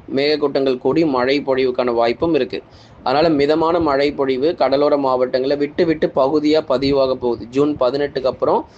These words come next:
உங்களுக்கு மழை வாய்ப்புகள் கொஞ்சம் அதிகரிக்கும். ஆனா, எல்லா நாளுமே மழை வராது. ஒரு சில நாட்கள் மாலை இரவு நேரங்கள்ல, அந்த ஜூன் பதினெட்டுல இருந்து இருபத்தைந்து வரைக்கும் இருக்கக்கூடிய காலகட்டங்கள்ல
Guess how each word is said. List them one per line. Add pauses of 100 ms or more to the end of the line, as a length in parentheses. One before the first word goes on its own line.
(220)
உங்களுக்கு
மழை
வாய்ப்புகள்
கொஞ்சம்
அதிகரிக்கும். (360)
ஆனா,
எல்லா
நாளுமே
மழை
வராது.
ஒரு
சில
நாட்கள்
மாலை
இரவு
நேரங்கள்ல,
அந்த
ஜூன்
பதினெட்டுல
இருந்து
இருபத்தைந்து
வரைக்கும்
இருக்கக்கூடிய
காலகட்டங்கள்ல